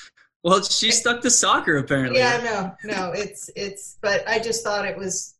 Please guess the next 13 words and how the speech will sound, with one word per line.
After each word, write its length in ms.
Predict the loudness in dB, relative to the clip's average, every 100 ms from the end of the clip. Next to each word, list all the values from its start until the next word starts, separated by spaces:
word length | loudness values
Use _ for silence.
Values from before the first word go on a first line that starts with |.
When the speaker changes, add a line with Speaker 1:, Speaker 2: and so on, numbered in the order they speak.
| _
Speaker 2:
you 140 | -6
know, 340 | -4 -4 -6 -8
walking, 960 | -12 -6 -2 2 2 2 0 -2 -2 -8
swimming, 760 | -8 -8 -6 -4 -4 -6 -6
then 300 | -6 -6 -6
soccer. 480 | -6 -6 -6 -6 -8
That's 240 | -8 -12 -12
kind 180 | -10
of 60 | -8
what 180 | -10 -10
you 60 | -10
do 220 | -8 -8
there. 240 | -8 -12